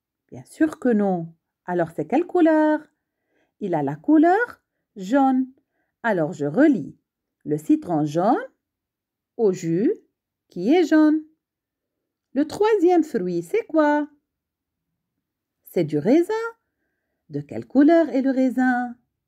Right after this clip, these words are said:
Il est noir. Alors, on va relier le raisin noir au jus qui est noir. Et finalement,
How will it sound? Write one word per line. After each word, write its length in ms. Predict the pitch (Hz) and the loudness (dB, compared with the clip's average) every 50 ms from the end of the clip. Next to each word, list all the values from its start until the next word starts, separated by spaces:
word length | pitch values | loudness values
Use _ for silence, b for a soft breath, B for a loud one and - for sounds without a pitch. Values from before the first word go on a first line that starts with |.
| _ _ _ _ _ _ _ _ _ _ - | _ _ _ _ _ _ _ _ _ _ -18
Il 140 | 156 156 151 | -14 -10 -10
est 40 | 147 | -8
noir. 640 | 151 156 151 170 220 262 285 277 233 160 135 143 - _ _ _ _ _ _ _ _ _ _ _ _ - | -8 -6 -6 -4 -2 0 0 0 0 -2 -6 -10 -14 _ _ _ _ _ _ _ _ _ _ _ _ -10
Alors, 640 | - 180 165 156 139 135 143 156 202 294 392 - - _ _ _ _ _ _ - | -6 -4 -2 -2 -2 -2 0 0 0 0 -2 -4 -8 _ _ _ _ _ _ -8
on 100 | 196 185 | -8 -6
va 120 | 143 143 | -6 -6
relier 920 | 139 165 226 311 302 302 208 147 135 131 135 139 165 233 330 392 370 370 _ _ _ _ - | -4 0 2 4 4 4 2 -2 -4 -6 -4 -4 -2 -2 -2 -2 -4 -6 _ _ _ _ -10
le 120 | - 147 147 | -6 -6 -4
raisin 540 | 143 214 311 370 320 202 - 160 139 117 | -2 0 2 2 2 0 0 -4 -6 -4
noir 640 | 117 139 156 202 254 320 403 466 508 480 - _ _ _ _ _ _ - | -6 -6 -4 -2 -2 -2 -2 -2 -4 -6 -10 _ _ _ _ _ _ -4
au 160 | 196 202 202 | -4 -2 -4
jus 320 | 190 - 427 427 330 - | -2 2 2 2 2 2
qui 240 | - - 185 185 226 | -4 -12 -8 -4 -2
est 260 | 277 349 453 523 554 _ _ _ _ _ - | 0 0 -2 -4 -6 _ _ _ _ _ -6
noir. 420 | 254 277 320 349 339 320 311 311 311 - - _ _ _ _ _ _ _ _ _ _ _ _ _ _ _ _ _ _ _ _ _ _ _ _ _ - | -2 0 2 2 2 2 2 0 -2 -6 -12 _ _ _ _ _ _ _ _ _ _ _ _ _ _ _ _ _ _ _ _ _ _ _ _ _ -2
Et 100 | 254 247 | -2 -2
finalement, 880 | 262 415 480 494 403 330 247 214 185 175 165 160 160 185 247 320 - | 0 0 0 2 2 2 2 2 0 0 -2 -2 -2 -2 -4 -6 -6